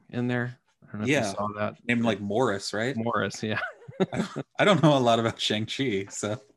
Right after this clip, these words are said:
Speaker 1: So, like, people have dug into it a lot. I guess there's some little, um, creature in Chinese mythology that's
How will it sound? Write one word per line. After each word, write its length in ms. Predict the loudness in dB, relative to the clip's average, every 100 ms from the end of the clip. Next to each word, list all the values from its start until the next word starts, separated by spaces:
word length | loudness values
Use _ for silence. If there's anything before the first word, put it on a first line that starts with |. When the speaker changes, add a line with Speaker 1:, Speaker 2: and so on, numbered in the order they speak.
| _ _ _ _
Speaker 1:
So, 220 | -4 0 2
like, 200 | 2 0
people 260 | -2 0
have 100 | 0
dug 240 | 4 2 4
into 300 | 0 0 -2
it 80 | 0
a 40 |
lot. 280 | 0 0 0
I 80 | 0
guess 200 | -2 -2
there's 240 | -2 -2
some 320 | -4 -4 -4
little, 480 | -2 -2 -2 -2 -6 -14 _ _ _ -12
um, 480 | -8 -6 -8 -10 -14 _ _ _ _ _ _ -12
creature 460 | -6 -4 -2 -2
in 160 | -2 -4
Chinese 480 | -4 -4 -2 -4 -6
mythology 640 | -6 -2 0 0 -2 -4
that's 420 | -4 -6 -12 -16